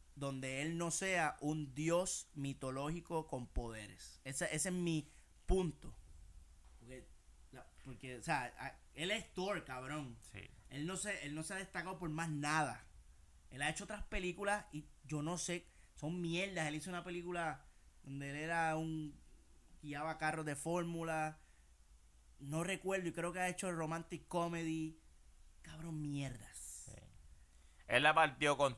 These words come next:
Speaker 2: Thor.
Speaker 1: Claro.
Speaker 2: Pero son dos ingredientes.
Speaker 1: Totalmente.
Speaker 2: Él la partió con Thor y hay un hermano ruso. Así que puede ser que la historia esté buena y al estar buena.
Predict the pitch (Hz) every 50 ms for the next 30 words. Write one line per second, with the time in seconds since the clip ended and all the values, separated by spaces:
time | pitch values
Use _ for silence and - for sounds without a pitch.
0 | - - 101 95 90 90 90 - - - - - - - - - - - - -
1 | 190 180 185 175 151 139 139 - - - - - - - - - - - - -
2 | - - - 185 220 220 208 175 - 175 165 160 170 175 190 196 202 185 196 202
3 | 202 190 190 190 208 214 214 214 214 180 147 - - - - - - - 131 123
4 | - - 135 139 139 147 151 151 151 151 156 156 160 170 180 190 196 196 190 185
5 | - - 190 202 208 208 202 214 220 - - - 233 226 220 208 202 202 - -
6 | - - - - 131 131 131 127 127 127 123 120 117 117 117 120 123 127 135 139
7 | 135 139 139 143 147 156 156 156 147 156 180 202 202 - 190 151 127 - - 113
8 | 117 117 139 151 165 185 165 147 - - 120 123 127 123 143 165 170 175 170 -
9 | 165 147 135 123 120 113 - - 117 117 123 135 143 135 - 170 170 175 185 190
10 | 180 170 151 131 117 117 113 - - 120 117 127 135 127 143 160 170 165 160 147
11 | 123 113 113 117